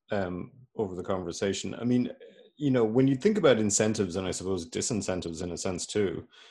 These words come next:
um, how will the code work, you know, in terms of, of encouraging and where necessary enforcing companies?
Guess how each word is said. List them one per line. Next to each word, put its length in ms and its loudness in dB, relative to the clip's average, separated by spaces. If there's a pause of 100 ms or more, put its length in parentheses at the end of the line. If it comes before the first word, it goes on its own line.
(360)
um, 420 0
how 260 2
will 280 6
the 140 4
code 400 2
work, 480 2 (480)
you 100 -2
know, 200 0
in 120 -4
terms 540 0
of, 340 2
of 380 0
encouraging 800 0
and 160 -6
where 180 -2
necessary 640 -4
enforcing 640 -6
companies? 600 -10